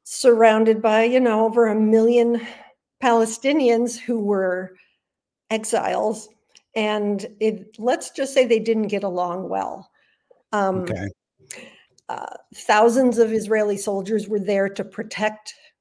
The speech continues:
Speaker 1: the, um, settlers in Gaza, and it just didn't go well. Um,
Speaker 2: So would you say that's kinda like the same situation in the West Bank now? It was what
Speaker 1: It's
Speaker 2: was happening
Speaker 1: similar.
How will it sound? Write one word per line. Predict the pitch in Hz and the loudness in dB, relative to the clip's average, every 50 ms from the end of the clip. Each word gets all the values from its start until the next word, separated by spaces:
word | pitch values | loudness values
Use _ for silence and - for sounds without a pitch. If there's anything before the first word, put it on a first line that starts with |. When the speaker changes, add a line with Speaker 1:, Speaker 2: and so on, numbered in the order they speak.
| _ | _
Speaker 1:
the, | - 196 185 185 185 196 214 196 190 190 185 180 180 180 | -12 -12 -12 -10 -10 -8 -6 -6 -6 -6 -8 -6 -6 -6
um, | 185 185 180 180 175 175 175 180 | -4 -4 -6 -8 -10 -12 -14 -10
settlers | - - 208 202 208 190 196 190 196 208 208 214 214 - - - _ _ _ _ - | -4 -2 -2 -2 0 -2 -2 -2 -2 -2 -4 -4 -8 -14 -16 -18 _ _ _ _ -6
in | 214 208 208 | -6 -4 -2
Gaza, | 196 208 185 185 190 185 202 208 226 226 - - _ _ _ _ _ - | 0 0 0 0 0 0 0 -2 -2 -4 -6 -16 _ _ _ _ _ -4
and | - 220 226 | 0 2 4
it | 233 220 220 | 4 2 2
just | - - 254 262 269 277 - - - _ _ _ _ _ _ _ _ _ _ _ _ _ _ - | 0 2 2 2 2 2 -4 -12 -14 _ _ _ _ _ _ _ _ _ _ _ _ _ _ -4
didn't | 233 240 285 320 311 | -2 -2 -2 0 2
go | - 233 220 202 | 4 4 4 4
well. | 190 185 - - - - - _ _ - - - - - - - _ _ - | 2 0 -2 -2 -6 -10 -12 _ _ -20 -20 -20 -20 -20 -20 -20 _ _ -10
Um, | - 208 214 214 214 214 220 214 214 208 196 165 - - - - - | -4 -2 0 2 2 2 2 2 2 0 -2 -6 -8 -18 -20 -14 -4
Speaker 2:
So | - 156 | -2 2
would | 151 165 151 - | 2 2 2 0
you | 180 170 | -2 -4
say | - - - 156 139 | -2 2 4 4 6
that's | 123 131 117 98 - - | 6 4 2 2 -2 -6
kinda | - 147 139 127 | -4 -2 0 2
like | 120 120 | 0 0
the | - - | -2 -6
same | - - - 139 131 127 120 | -8 -6 -4 -2 -2 -2 -4
situation | - - 123 - - - 107 110 107 107 - - 110 104 | -4 -6 -8 -8 -6 -6 -2 -2 -2 -2 -4 -6 -8 -8
in | 101 98 | -8 -8
the | 98 | -6
West | 98 101 101 90 - - - | -4 -4 -4 -4 -6 -6 -4
Bank | 107 101 101 101 95 - | -2 -2 -2 -2 -6 -8
now? | - 71 - - 55 57 - - | -14 -14 -14 -14 -14 -16 -16 -14
It | - | -14
was | 101 107 - - 285 | -14 -12 -8 -6 -2
what | - 113 | -2 -2
Speaker 1:
It's | 90 | -2
Speaker 2:
was | 113 104 - | -4 -8 -4
happening | - 101 98 415 349 240 208 | -2 0 0 2 2 2 2
Speaker 1:
similar. | 175 | 0